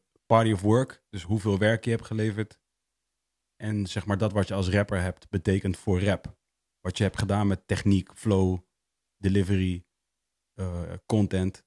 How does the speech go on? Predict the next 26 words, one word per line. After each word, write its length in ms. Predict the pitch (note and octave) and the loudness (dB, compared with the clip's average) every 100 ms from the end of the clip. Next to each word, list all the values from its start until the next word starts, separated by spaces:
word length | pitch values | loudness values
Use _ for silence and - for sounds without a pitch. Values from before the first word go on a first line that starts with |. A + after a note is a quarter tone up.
| _ | _
dat 140 | - F#2+ | -14 -10
je, 160 | E2+ | -8
waar 120 | F2 G2 | -2 -2
je 60 | |
het 100 | F#2 | -2
over 140 | G2+ F2 | -6 -2
gehad 300 | F2+ F#2+ F#2 | -2 -2 -2
hebt. 300 | F2+ - _ _ _ _ | -6 -8 _ _ _ _
Als 120 | _ - | _ -8
je 60 | |
dat 100 | G#2+ | -4
allemaal 200 | A#2+ A#2 | 2 4
bij 120 | G#2+ A2+ | 4 2
elkaar 240 | G2+ G2+ | 0 -2
optelt, 560 | G#2 - A2+ C3+ - _ _ _ _ _ _ _ _ _ | -2 0 0 0 -4 _ _ _ _ _ _ _ _ _
dan 400 | F#2+ A2 G#2+ G2 - _ _ _ _ | -2 0 0 -2 -10 _ _ _ _
voor 100 | F#2+ | 0
mij 300 | G#2 A2 F2+ | 2 0 2
dingen 240 | G#2 G#2 | 2 2
er 80 | G2 | 2
maar 120 | F#2+ | 0
een 80 | F#2 | 2
paar 220 | G2+ G2+ | 2 4
mensen 300 | G2 F#2+ G2 | 2 2 4
mee 200 | G2 F#2+ | 4 4
dan." 360 | E2 E2 D2+ | 0 -4 -8